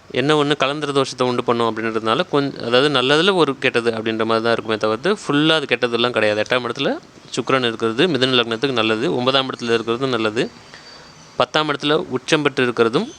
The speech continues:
ஒரு நல்ல விஷயந்தான், பெரிய கெடுதல் எதுவும் கிடையாது, நல்ல விஷயந்தான்.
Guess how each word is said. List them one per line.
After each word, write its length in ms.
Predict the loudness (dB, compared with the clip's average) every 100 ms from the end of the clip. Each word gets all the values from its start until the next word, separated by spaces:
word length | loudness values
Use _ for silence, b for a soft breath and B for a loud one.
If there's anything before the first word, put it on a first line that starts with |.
| -4
ஒரு 140 | 0
நல்ல 200 | 2 2 2
விஷயந்தான், 460 | 0 -4 -4 -4 -2
பெரிய 200 | 0 2
கெடுதல் 360 | 0 -2 0
எதுவும் 180 | 0 -2
கிடையாது, 200 | -4 -4
நல்ல 140 | -2 -2
விஷயந்தான். 460 | -2 -6 -4 -4